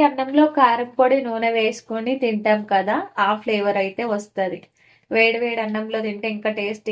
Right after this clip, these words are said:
ఇంకా చాలా బాగుంటది. ఇంకొక విషయం ఏంటంటే, ఇంకొక విషయం ఏంటంటే, మనం ఎల్లిపాయ కారం నూరుకుంటాం కదా, అట్లా కాకుండా ఇలా మంచిగా ఎగ్స్ ఇలా వేసుకున్నాం కదా, ఇప్పుడు మనం ఆయిల్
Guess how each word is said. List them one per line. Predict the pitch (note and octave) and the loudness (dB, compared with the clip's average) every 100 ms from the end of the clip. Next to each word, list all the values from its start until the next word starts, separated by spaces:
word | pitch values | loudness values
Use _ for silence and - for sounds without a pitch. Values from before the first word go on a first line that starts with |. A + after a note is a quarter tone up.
| G#3 | -6
ఇంకా | G#3+ A#3+ B3 | -4 -4 -2
చాలా | F#3+ F#3 G#3 G#3+ | -4 -4 -4 -2
బాగుంటది. | G#3 G3 G3+ G#3 F#3+ D#4 - _ _ _ _ _ _ A#3+ | -2 -2 -4 -4 -2 -4 -6 _ _ _ _ _ _ -6
ఇంకొక | A#3+ C4 C4 B3 | 0 0 2 -2
విషయం | A#3+ B3 A#3 A3 | 0 -2 -2 -4
ఏంటంటే, | G#3+ G#3 G#3+ G#3+ D4 D4 _ _ _ _ _ _ _ _ _ _ _ - - _ _ _ - B3+ | -4 -6 -6 -4 -6 -6 _ _ _ _ _ _ _ _ _ _ _ -20 -20 _ _ _ -6 -2
ఇంకొక | C4 C#4+ C#4+ C4 | 2 2 2 0
విషయం | B3+ C4+ B3 A#3 | 0 0 0 0
ఏంటంటే, | A3 A3 G#3+ C4+ F4+ | -2 -2 0 0 2
మనం | D4+ A#3 A3 | 0 0 -2
ఎల్లిపాయ | A#3 B3 C4 B3 | 0 4 4 4
కారం | A3+ A3 A3 | 2 0 -2
నూరుకుంటాం | A3 G#3+ A3 G3+ F#3+ F#3+ | -4 -4 -4 -2 -2 0
కదా, | G3 F4 - _ _ _ _ - | 0 -2 -6 _ _ _ _ -6
అట్లా | A3 B3+ B3+ | 0 4 6
కాకుండా | A#3+ A3 A3+ A3 D4 G#4+ F4+ | 4 0 -2 0 0 -2 -4
ఇలా | A3+ G#3 G3 F#3+ G3+ _ _ _ _ _ _ _ A#3 | 0 2 2 -4 -18 _ _ _ _ _ _ _ -2
మంచిగా | A#3 A3+ A#3+ A3 | 0 4 4 4
ఎగ్స్ | G#3+ - C4 A3 G3+ - - | -2 2 4 4 0 -4 -2
ఇలా | A#3+ A#3+ A3+ | 2 2 2
వేసుకున్నాం | A#3 - C4 B3 G#3+ G#3 | -2 -4 -4 -2 0 0
కదా, | G3+ G#3 | 0 -2
ఇప్పుడు | A3 A3 | -4 -4
మనం | A3 G#3+ G#3+ | -4 -2 0
ఆయిల్ | G#3+ G#3+ | 0 0